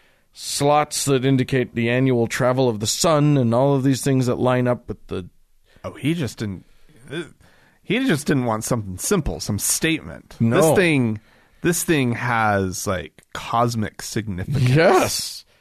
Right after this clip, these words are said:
Speaker 1: exactly.
Speaker 2: Oh, no.
Speaker 1: The sunbeam that comes through the capstone,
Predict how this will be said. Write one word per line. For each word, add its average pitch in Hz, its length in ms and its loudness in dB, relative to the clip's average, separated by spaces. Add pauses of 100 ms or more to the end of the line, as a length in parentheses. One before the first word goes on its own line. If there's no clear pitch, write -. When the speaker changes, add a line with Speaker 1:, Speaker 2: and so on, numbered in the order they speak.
(200)
Speaker 1:
exactly. 110 960 -2 (420)
Speaker 2:
Oh, - 440 -14
no. - 180 -16
Speaker 1:
The 139 120 2
sunbeam 180 800 4
that 156 140 0
comes 156 340 2
through 160 240 4
the 151 100 0
capstone, 151 840 0